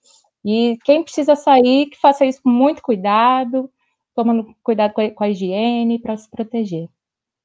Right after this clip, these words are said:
Bem, eu sou Cristiane Rangel,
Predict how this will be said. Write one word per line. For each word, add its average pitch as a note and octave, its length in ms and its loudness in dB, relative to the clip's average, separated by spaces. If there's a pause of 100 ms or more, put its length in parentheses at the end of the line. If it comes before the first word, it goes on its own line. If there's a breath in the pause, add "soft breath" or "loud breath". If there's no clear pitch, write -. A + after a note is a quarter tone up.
(420)
Bem, G#3 240 2
eu C4 180 6
sou C4+ 500 2 (640)
Cristiane G3+ 500 -6
Rangel, G3 720 -4